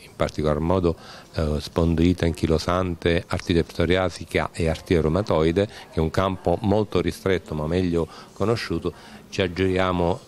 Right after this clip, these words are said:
superiamo i seicentomila pazienti, che sembrano un numero ridotto, ma in realtà in termini di impegno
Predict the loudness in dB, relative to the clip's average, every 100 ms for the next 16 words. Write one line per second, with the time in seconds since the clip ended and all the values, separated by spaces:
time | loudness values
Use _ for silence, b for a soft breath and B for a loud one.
0 | -20 -16 -4 0 2 2 2 0 0 0
1 | -2 -2 -4 -4 -4 -4 -4 -4 -6 -8
2 | -12 -14 -4 -2 2 2 2 4 4 4
3 | 4 4 4 4 2 2 0 -4 -6 -4
4 | -2 -4 -2 -2 -2 0 0 0 0 -2
5 | 0 -2 -2 -4 -6 -4 0 0 0 -4
6 | -4